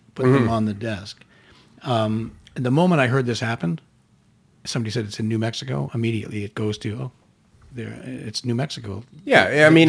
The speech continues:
Speaker 1: the, the
Speaker 2: it
Speaker 1: crew's out plinking at lunch.
Speaker 2: They, they're plinking at lunch. Um, you know, uh, guys have, uh, guns in their vehicles. There's
Speaker 1: Sure they
Speaker 2: bullets
Speaker 1: do.
Speaker 2: everywhere.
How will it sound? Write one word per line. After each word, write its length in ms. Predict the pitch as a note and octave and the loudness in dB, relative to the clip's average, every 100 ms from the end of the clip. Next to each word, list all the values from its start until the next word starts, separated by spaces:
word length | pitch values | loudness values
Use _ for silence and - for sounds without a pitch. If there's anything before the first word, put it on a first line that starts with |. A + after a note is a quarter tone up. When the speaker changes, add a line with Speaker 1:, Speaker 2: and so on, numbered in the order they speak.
| D3+ | 4
Speaker 1:
the, 100 | D3 | 0
the 40 | |
Speaker 2:
it 40 | - | 2
Speaker 1:
crew's 240 | E3+ D3+ | 4 4
out 200 | D3 C#3+ | 2 0
plinking 300 | D#3 F#3 B2+ | 0 2 0
at 100 | A#2+ | -2
lunch. 300 | C3+ C3 - - | -4 -6 -8 -8
Speaker 2:
They, 300 | D3 C#3+ C#3 | 4 6 8
they're 200 | C#3 B2+ | 6 6
plinking 420 | D#3 D3+ C#3 C#3 | 4 0 2 2
at 80 | A#2+ | 6
lunch. 640 | C#3 D#3+ D#3 D#3 - - | 8 10 8 4 -4 -4
Um, 580 | A#2+ A2+ A2 G#2+ A2 G#2 | 2 4 6 4 2 -2
you 100 | B2 | 0
know, 280 | A2 G#2+ A2 | 2 2 2
uh, 180 | G#2+ G#2 | 2 2
guys 400 | G2+ A2+ A2+ - | 4 4 2 0
have, 420 | A2+ G#2 G2+ G#2 | 4 4 2 -2
uh, 160 | G#2 G2+ | 0 0
guns 280 | G#2 A2 G#2+ | 2 2 2
in 60 | |
their 100 | G#2 | -2
vehicles. 800 | G2+ C3 C3 B2 B2 A#2+ A#2+ - - | 0 4 4 6 6 6 4 -2 -6
There's 120 | A2+ | -4
Speaker 1:
Sure 60 | C#3 | 0
they 60 | |
Speaker 2:
bullets 200 | B2+ A2 | 0 0
Speaker 1:
do. 60 | B2+ | -2
Speaker 2:
everywhere. 160 | A#2+ | -4